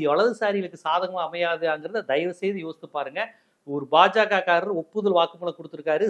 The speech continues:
சதி அம்பலமாயிருக்கு. இந்த சதியைத்தான் நான் தொடர்ச்சியா ஜீவா டுடே சொல்லிக்கிட்டு இருக்கேன். இப்ப பி ஜே பி காரங்களே ஓப்பனா வந்து அவங்களே வந்து நாங்க இதெல்லாம் செய்யறோங்கிறாங்க.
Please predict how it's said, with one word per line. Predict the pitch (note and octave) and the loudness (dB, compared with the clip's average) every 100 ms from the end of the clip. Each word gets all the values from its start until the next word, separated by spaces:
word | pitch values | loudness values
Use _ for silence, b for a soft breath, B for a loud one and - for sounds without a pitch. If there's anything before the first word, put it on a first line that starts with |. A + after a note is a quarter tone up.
| A3 | 0
சதி | F3 F3+ A3 - _ _ _ | -2 0 -2 -4 _ _ _
அம்பலமாயிருக்கு. | C#3 F3+ G#3+ F#3 E3 D3+ - G3 G#3+ - _ _ D3+ | 0 4 4 4 -2 -4 -4 -4 -4 -8 _ _ -10
இந்த | E3+ F3 F3+ | 0 2 4
சதியைத்தான் | F3+ G#3 G3+ A3 | 2 0 0 0
நான் | G3+ E3 | 0 -4
தொடர்ச்சியா | E3 F3+ G#3 F3+ | -4 -4 -4 -4
ஜீவா | F#3+ F#3 | -4 -4
டுடே | E3+ D#3+ | -4 -8
சொல்லிக்கிட்டு | D#3 E3 F3 D3+ | -10 -10 -12 -10
இருக்கேன். | D3+ G#3 | -8 -8
இப்ப | G3+ A#2+ | -8 -10
பி | D#3+ F#3 | -6 0
ஜே | G#3 | 0
பி | F#3+ | 0
காரங்களே | G3 F#3 G3+ G#3 E3 | -2 -2 -4 -2 -2
ஓப்பனா | F3+ G3 G3+ G3 | -2 -4 -2 -4
வந்து | F3 F3+ | -4 -4
அவங்களே | D#3 F3 F#3 E3+ | -4 -6 -8 -8
வந்து | D#3+ | -10
நாங்க | F3 D#3+ | -10 -6
இதெல்லாம் | D3+ E3+ | -8 -8
செய்யறோங்கிறாங்க. | D3 D3+ D#3 C#3 C#3 B2+ | -10 -8 -8 -4 -6 -6